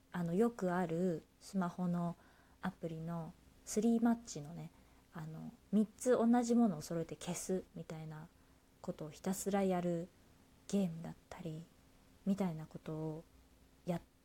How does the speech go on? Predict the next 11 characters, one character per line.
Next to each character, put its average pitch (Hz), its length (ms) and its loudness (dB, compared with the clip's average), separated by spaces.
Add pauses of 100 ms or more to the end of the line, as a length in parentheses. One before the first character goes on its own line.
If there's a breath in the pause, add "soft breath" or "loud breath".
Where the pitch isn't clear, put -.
(200)
て 180 80 -4
し - 160 0
ま 185 120 2
っ 175 40 -6 (160)
た 185 100 0
り 156 120 -6
と - 140 -20
か、 226 400 2 (520 soft breath)
あ - 80 -6
と 185 200 0
は、 156 320 -2